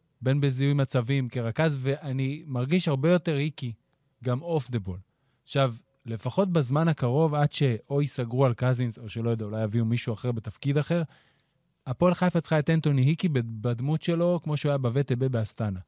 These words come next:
עכשיו, הוא לא יקלע ארבעים ושלוש נקודות כמו באותו משחק מפורסם מול קובן, אבל הוא היה, אה, מלך הסלים, וזה הגרסה שלו שהיא צריכה. מישהו שעכשיו יקלע בשביל שני,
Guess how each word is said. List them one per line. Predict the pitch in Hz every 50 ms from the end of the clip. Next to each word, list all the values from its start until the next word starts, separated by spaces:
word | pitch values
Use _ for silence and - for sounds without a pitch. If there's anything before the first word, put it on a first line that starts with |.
| _ _ _
עכשיו, | - - 143
הוא | 147 170
לא | 196 214
יקלע | 202 - 185
ארבעים | 165 147 147 143 143
ושלוש | 143 - - 131 135 -
נקודות | 135 123 127 131 131 123
כמו | - 131 120 120
באותו | 120 123 120 - - 131
משחק | 120 113 - - 113
מפורסם | 120 117 - - 120 113 - 127 117
מול | 113 110
קובן, | 107 - 110 101 98 113 135 170 170 - _ _ _ _ _ _
אבל | 123 120 131
הוא | 135 139
היה, | 143 151 156 151 151 - -
אה, | 120 113
מלך | 120 131 143 135 - 123
הסלים, | - - 110 104 123 151 170 160 - _ _ _ _ _ -
וזה | 117 120 120 120 147 185 196
הגרסה | 190 165 143 135 131 - 160 160
שלו | 151 - 156 147
שהיא | 131 - 120 107
צריכה. | - - 120 117 107 - 107 92 - _ _ _ _ _ _ _ _ _ _ _ _ _ _ _ _ _ _ -
מישהו | 127 139 170 180 - 196 190
שעכשיו | 170 - 151 127 - - 175 180 160 165 -
יקלע | - 120 - - 151 170 180
בשביל | 180 170 143 139 131
שני, | 117 - 160 165 175